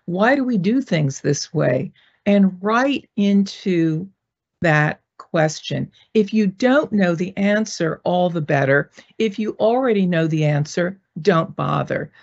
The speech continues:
The piece will be dead in the water. Anyway, one such unstable moment came to me in late June of two thousand sixteen.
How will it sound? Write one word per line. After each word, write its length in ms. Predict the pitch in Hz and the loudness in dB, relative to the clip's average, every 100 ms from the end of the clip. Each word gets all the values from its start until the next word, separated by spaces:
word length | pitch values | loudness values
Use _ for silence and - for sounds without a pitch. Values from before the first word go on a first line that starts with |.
| - - | -20 -8
The 100 | 165 | -8
piece 400 | - 226 202 - | -6 -4 -4 -2
will 140 | 165 | -4
be 180 | 147 156 | -2 -2
dead 380 | 135 160 151 151 | 0 2 2 2
in 140 | 147 143 | -4 -4
the 100 | 139 | -2
water. 560 | 139 139 139 127 156 - - - - _ | -2 0 0 -2 -6 -16 -20 -20 -20 _
Anyway, 680 | 311 349 302 170 143 139 185 _ - - | -4 -2 0 2 2 2 -4 _ -20 -10
one 500 | 196 220 254 339 370 - | -4 -2 -2 -2 -6 -8
such 520 | - - 208 202 - - - | -8 0 0 0 -6 -10 -4
unstable 880 | 180 185 190 190 - 165 160 160 151 | -2 0 -2 -6 -2 0 0 -2 -2
moment 600 | 139 139 139 101 - - _ | -2 -2 -2 -2 -6 -18 _
came 460 | _ 196 202 220 220 | _ 0 4 4 2
to 180 | - 220 | 0 2
me 480 | 180 143 151 120 165 _ _ - _ - | 2 2 0 -2 -6 _ _ -20 _ 0
in 180 | 190 170 | 2 2
late 460 | 165 170 208 254 | 2 2 2 0
June 580 | - - 180 156 151 147 - | -6 -2 0 4 2 2 -2
of 180 | 151 | -4
two 220 | - - 151 | -4 -6 -4
thousand 680 | 143 135 135 - 127 123 - | -2 0 -2 -2 -4 -4 -8
sixteen. 680 | - - 156 - - 180 185 | -6 -4 -4 -6 -4 -6 -6